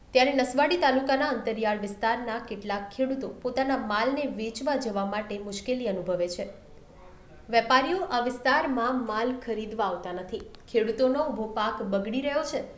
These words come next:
તો અમુક ખેડૂતોએ પોતાના માલને પોતાના ઘરે મૂકી રાખ્યો હોવાથી આર્થિક મુશ્કેલીનો પણ અનુભવ થઈ રહ્યો છે. આખા દેશમાં લોકડાઉનને કારણે ઠેર ઠેર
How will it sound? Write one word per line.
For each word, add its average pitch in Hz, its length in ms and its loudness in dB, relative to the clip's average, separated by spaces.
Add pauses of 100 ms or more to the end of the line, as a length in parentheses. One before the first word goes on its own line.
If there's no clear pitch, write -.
(340)
તો 330 100 6
અમુક 370 260 4
ખેડૂતોએ 330 460 0
પોતાના 254 480 0
માલને 226 500 0
પોતાના 214 420 -4
ઘરે 208 360 -2
મૂકી 247 320 -2
રાખ્યો 202 360 -4
હોવાથી 220 600 -4
આર્થિક 202 420 -6
મુશ્કેલીનો 196 640 -6
પણ 190 200 -6 (120)
અનુભવ 214 400 -4
થઈ 180 160 -8
રહ્યો 175 220 -4
છે. 196 160 -8 (1600)
આખા 254 220 -2
દેશમાં 339 480 2
લોકડાઉનને 247 540 4
કારણે 269 560 0
ઠેર 254 320 2
ઠેર 214 300 0